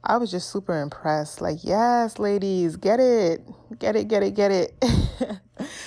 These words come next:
But, um, I aspire to be a mother that has kids that love Jesus. That's pretty much, if I can have that, I'll feel like I, I made it in life.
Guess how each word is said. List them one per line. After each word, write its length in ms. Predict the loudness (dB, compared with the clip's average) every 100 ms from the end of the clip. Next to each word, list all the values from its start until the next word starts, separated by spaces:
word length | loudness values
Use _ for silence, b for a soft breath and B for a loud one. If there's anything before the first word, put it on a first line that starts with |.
| B B -6
But, 220 | -2 0
um, 460 | 0 -2 -4 -6 -10 B B B
I 120 | 0 0
aspire 480 | 0 0 0 0
to 140 | -2 -4
be 160 | -2
a 60 | -2
mother 440 | -2 -2 0 0
that 420 | 0 -2 -2 -4 -12 _ _ -20 -20 -20 -20 _ -14
has 720 | -6 -2 0 -2 -6 -16 -20 -10
kids 580 | -2 0 0 -2 -4 0
that 380 | 2 2 0
love 300 | -2 -2 -2
Jesus. 760 | -4 -4 -2 -4 -8 -10 -16 -8 -2
That's 220 | -2 0
pretty 260 | -2 0
much, 460 | 0 0 -2 -4 -10 B B B B B -20 -2
if 200 | 0 2
I 200 | 2 2
can 160 | 0 0
have 280 | 0 0
that, 240 | 0 0 0
I'll 140 | 0
feel 160 | -2 -2
like 180 | -2 0
I, 180 | 0 0
I 160 | -2
made 240 | -2 -4 -4
it 100 | -4
in 140 | -4
life. 340 | -2 -2 -4